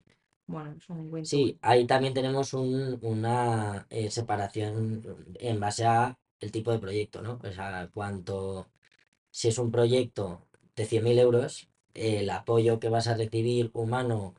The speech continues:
Speaker 2: por parte de Shakers es mayor y el seguimiento que vas a tener es mayor que si tu proyecto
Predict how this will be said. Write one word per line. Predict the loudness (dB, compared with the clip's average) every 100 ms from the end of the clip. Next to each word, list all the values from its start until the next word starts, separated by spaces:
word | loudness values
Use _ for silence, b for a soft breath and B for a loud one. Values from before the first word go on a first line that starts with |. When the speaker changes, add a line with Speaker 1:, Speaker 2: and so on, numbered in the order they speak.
| _
Speaker 2:
por | -12 -6
parte | -8 -6 -4
de | -2 -2 -2
Shakers | 0 2 2 2 0 -2 _ _ _ _
es | -12 -8
mayor | -4 0 2 0 -4 _ _
y | -6
el | -4
seguimiento | -6 -6 -6 -6 -6
que | -4
vas | -6
a | -4
tener | -4 -6
es | -6 -6
mayor | -2 2 6 6 2 B B B _
que | -4
si | -2 -2
tu | -4
proyecto | -4 -2 -2 0 2 2 0